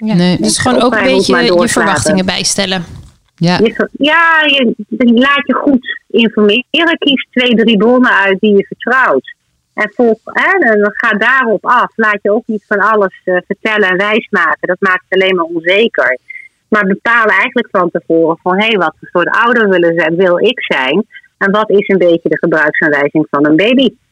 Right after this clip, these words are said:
Speaker 3: En dan, eh, als je, als je dat een beetje op de rit hebt, dan zie je al dat je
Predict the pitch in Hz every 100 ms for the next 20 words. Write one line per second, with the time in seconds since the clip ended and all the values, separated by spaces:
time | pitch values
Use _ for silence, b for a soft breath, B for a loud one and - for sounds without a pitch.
0 | _ - 180 175 175 165 165 156 151 151
1 | 170 160 156 156 156 196 190 170 160 165
2 | 151 160 160 208 175 151 - 156 147 208
3 | 202 143 156 156 151 160 156